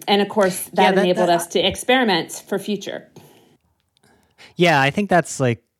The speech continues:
Speaker 2: important. I think the big theme probably of this podcast <laughs> going forward,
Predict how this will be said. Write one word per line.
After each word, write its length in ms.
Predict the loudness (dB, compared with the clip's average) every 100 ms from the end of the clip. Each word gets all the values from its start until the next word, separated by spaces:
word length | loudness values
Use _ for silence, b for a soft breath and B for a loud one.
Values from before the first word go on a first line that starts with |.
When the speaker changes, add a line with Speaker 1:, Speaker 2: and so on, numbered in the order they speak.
| -6
Speaker 2:
important. 480 | -4 -4 -6 -4 -6
I 60 | -4
think 340 | -6 -8 -8
the 160 | -8 -4
big 320 | -2 -2 -4
theme 540 | -6 -2 0 0 -4
probably 380 | -6 -4 -2 -4
of 60 | -6
this 140 | -8
podcast 560 | -6 -6 -6 -8 -8 -8
<laughs> 80 |
going 160 | -8 -8
forward, 640 | -2 0 0 0 -4 -6